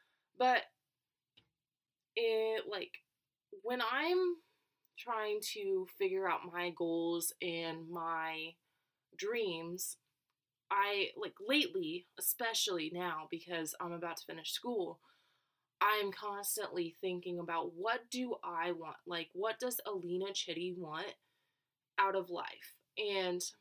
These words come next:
I, I literally sat down the other day and I wrote down five goals for my life and, and expectations I have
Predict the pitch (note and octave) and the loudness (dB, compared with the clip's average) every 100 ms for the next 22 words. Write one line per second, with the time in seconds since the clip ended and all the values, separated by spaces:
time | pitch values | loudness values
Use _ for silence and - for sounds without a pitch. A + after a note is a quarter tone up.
0 | _ _ _ - G#3 G#3 G#3+ G#3 G3+ - | _ _ _ 2 4 6 4 0 -4 -14
1 | - _ _ F#3 _ _ F#3 F#3 F#3+ F#3 | -20 _ _ -20 _ _ -2 0 0 2
2 | A3 C4 C4+ B3+ - F#3+ F3+ F3 E3+ E3+ | 4 4 4 4 4 2 0 0 0 -2
3 | E3+ D#3+ D#3+ E3 D#3+ D#3+ D#3+ F3 E3 E3 | -2 -4 -2 -2 0 -2 -2 -4 -4 -2
4 | E3+ F3 - F3 E3 F3 - D#3 E3+ E3+ | 0 0 0 -4 -4 -6 -8 -6 -4 -4
5 | E3+ D#3 E3 - E3+ E3 E3 E3 - - | -4 -4 -4 -6 -6 -4 -4 -4 -8 -10
6 | - _ _ _ _ _ - F#3 F3 E3 | -20 _ _ _ _ _ 0 4 4 2
7 | D#3+ - - _ _ - - _ - G3+ | 0 -4 -8 _ _ -20 -20 _ -4 0
8 | F3+ E3+ _ _ _ _ - F#3 - - | 0 -2 _ _ _ _ -2 0 0 -2
9 | F3+ - E3+ - F3 E3 - E3+ E3+ D3+ | -4 -4 -2 -2 -4 -6 -4 -4 -4 -6
10 | D3 E3+ | -4 -4